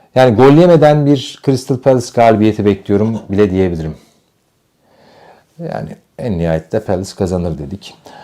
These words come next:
Nottingham Forest Leeds United maçı, e, bir arkadaşımız istemişti. E, ona bakalım şimdi. E, şimdi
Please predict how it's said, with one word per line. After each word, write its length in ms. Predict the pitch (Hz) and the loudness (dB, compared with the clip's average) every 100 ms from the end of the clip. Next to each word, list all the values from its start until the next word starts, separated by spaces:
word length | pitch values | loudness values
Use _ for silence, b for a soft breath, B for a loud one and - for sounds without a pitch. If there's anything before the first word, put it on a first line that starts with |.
| B B - | B B -4
Nottingham 440 | 127 160 160 156 | 0 2 2 2
Forest 400 | 165 160 147 - | 4 2 2 -2
Leeds 240 | 139 - 135 | -4 -2 0
United 360 | 135 131 - | 0 0 -2
maçı, 440 | 107 101 - 95 - _ 90 | -4 -2 -2 -4 -4 _ -8
e, 720 | 101 95 92 92 87 82 78 | -6 -4 -4 -4 -4 -6 -4
bir 80 | 107 | 2
arkadaşımız 540 | 107 101 101 - 95 | 2 2 -2 -4 -8
istemişti. 760 | 95 - 117 123 120 - 135 160 _ - | -8 -8 -6 -4 -6 -8 -8 -10 _ -16
E, 320 | 110 107 104 110 | -12 -12 -12 -6
ona 200 | 113 110 | 0 0
bakalım 340 | 101 90 85 | 0 -2 -4
şimdi. 440 | - 85 82 131 - b b b b b b - | -8 -10 -10 -10 -16 b b b b b b -12
E, 720 | 120 110 110 110 110 110 107 - _ _ _ _ _ _ _ _ _ _ _ _ _ _ _ _ _ _ | -8 -6 -6 -6 -6 -6 -8 -10 _ _ _ _ _ _ _ _ _ _ _ _ _ _ _ _ _ _
şimdi 360 | 120 120 117 | -10 -6 -6